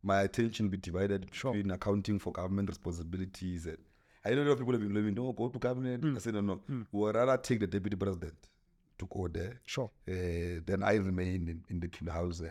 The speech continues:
Speaker 1: I've been to parliament. I'm finishing off my term.
Speaker 2: Yeah.
Speaker 1: Uh, but I'm not going back there, you know, uh, because I have a responsibility to build strong structures of the Youth League,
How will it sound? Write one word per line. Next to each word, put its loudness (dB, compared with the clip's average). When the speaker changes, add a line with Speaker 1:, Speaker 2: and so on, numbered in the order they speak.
Speaker 1:
I've 2
been 0
to -4
parliament. -2
I'm -2
finishing -2
off -4
my -4
term. -6
Speaker 2:
Yeah. -4
Speaker 1:
Uh, -6
but 0
I'm 4
not 0
going 0
back -2
there, -2
you -4
know, 0
uh, -2
because -2
I 2
have 2
a -2
responsibility -2
to -8
build -2
strong 2
structures 0
of 0
the -2
Youth -4
League, -6